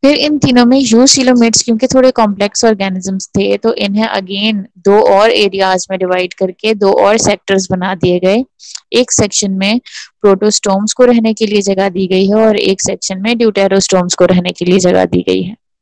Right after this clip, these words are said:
ठीक है, अच्छा, अब जब हमने ये पूरा chart देखा, तो अब हमें थोड़ा सा ये अंदाजा हो गया कि अच्छा, किस type के organisms हैं, किस किस area में रह रहे होंगे,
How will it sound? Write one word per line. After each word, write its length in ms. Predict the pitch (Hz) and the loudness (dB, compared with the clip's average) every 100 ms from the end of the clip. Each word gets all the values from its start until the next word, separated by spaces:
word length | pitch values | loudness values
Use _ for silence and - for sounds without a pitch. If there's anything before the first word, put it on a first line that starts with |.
| _ _ - - - - _ _ _ - | _ _ -20 -20 -20 -20 _ _ _ -2
ठीक 200 | - 302 | -2 -2
है, 240 | 220 185 _ _ _ _ | -4 -6 _ _ _ _
अच्छा, 220 | 185 - - | -10 -8 -6
अब 220 | - 202 | -6 0
जब 180 | 269 262 | 0 2
हमने 260 | 269 269 277 | 0 0 -2
ये 120 | 277 | -2
पूरा 260 | 247 240 | 0 2
chart 400 | 247 - 190 196 | 2 0 0 0
देखा, 600 | 190 180 180 - 202 196 | -2 -6 -6 -4 -2 -2
तो 120 | 190 220 | -2 -4
अब 140 | 202 | -2
हमें 160 | 214 226 | -4 -2
थोड़ा 240 | 233 226 | 0 0
सा 140 | 226 | -2
ये 140 | 247 247 | -2 -2
अंदाजा 380 | 240 214 196 202 | 0 -2 0 -2
हो 160 | 196 | -4
गया 160 | 190 196 | -6 -6
कि 100 | 220 | -6
अच्छा, 180 | 208 240 | -6 -6
किस 240 | 247 - - | -4 -4 -4
type 240 | 202 202 - | -4 -4 0
के 60 | |
organisms 720 | 247 247 220 214 214 208 233 247 | 2 2 2 0 0 -2 -4 0
हैं, 220 | 240 254 _ - - - _ _ | 0 -2 _ -20 -20 -20 _ _
किस 260 | 269 254 - | -2 0 -2
किस 340 | - 269 - | -2 0 0
area 580 | - 214 202 185 190 190 | 0 2 2 2 0 0
में 180 | 185 220 | -2 -2
रह 180 | 220 214 | -2 0
रहे 260 | 226 226 233 | 0 0 0
होंगे, 480 | 226 233 226 247 | 0 -2 -2 -4